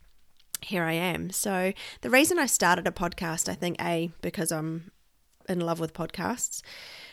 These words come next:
um, but B, I think there's a lot of things that I am super, super passionate about, hence the name Enneagram and Wellness, and I will go into that in a little bit of detail.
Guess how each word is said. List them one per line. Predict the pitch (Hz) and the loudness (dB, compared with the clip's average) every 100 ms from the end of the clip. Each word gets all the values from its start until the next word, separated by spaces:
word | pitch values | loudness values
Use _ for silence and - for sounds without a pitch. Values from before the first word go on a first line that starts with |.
| - | -2
um, | - 202 196 190 | 4 6 6 4
but | - 226 214 | 2 2 4
B, | 233 226 220 226 220 214 - - _ _ _ _ _ _ _ _ | 6 8 8 6 4 0 -2 -8 _ _ _ _ _ _ _ _
I | 190 | -2
think | 202 202 190 165 - - - _ _ - | -2 -2 -2 -2 -6 -16 -18 _ _ -4
there's | 208 202 | 2 4
a | 196 | 4
lot | 180 180 | 2 4
of | 175 175 180 - - - _ _ _ _ - | 4 2 -2 -12 -12 -14 _ _ _ _ -10
things | - 208 208 196 | -2 0 4 4
that | 208 | 2
I | 190 185 | 2 0
am | 185 180 | 0 0
super, | - - - 208 196 196 | 2 2 6 6 6 2
super | - 185 185 | 0 0 -2
passionate | - 180 175 - 180 | -4 -2 -2 -2 -2
about, | 165 175 170 - | 0 2 2 0
hence | - 175 | -4 -2
the | - 180 | -2 -2
name | 180 170 180 - | 0 0 0 -2
Enneagram | 165 170 175 170 165 | -2 -2 -2 -2 0
and | 170 | 0
Wellness, | 170 165 170 262 - - | 0 0 2 0 0 -2
and | 175 | -2
I | 175 | -4
will | 175 175 | -2 -2
go | 165 90 | -2 -2
into | 170 180 190 | -2 -4 -4
that | 190 - - - | -4 -4 -8 -10
in | 180 | -6
a | 175 | -6
little | 180 | -6
bit | 175 - | -6 -6
of | |
detail. | 190 185 208 190 247 | -4 -4 -2 0 0